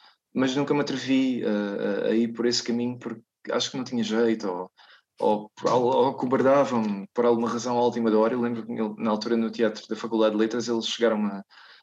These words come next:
"Porquê é que não vais experimentar? Vais fazer, eh, vais fazer um ensaio ou dois?" E eu: "Não, não, deixa-me estar aqui,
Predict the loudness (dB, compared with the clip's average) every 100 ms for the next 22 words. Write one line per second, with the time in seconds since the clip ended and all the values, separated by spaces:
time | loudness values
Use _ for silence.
0 | _ -6 -4 -2 -2 -2 -4 -2 0 0
1 | -4 -6 -8 -6 -6 -6 -8 -12 -12 -12
2 | -10 -8 -6 -6 -2 0 2 2 2 0
3 | -4 -6 -6 -8 -8 -8 -10 -10 -10 -10
4 | -10 -14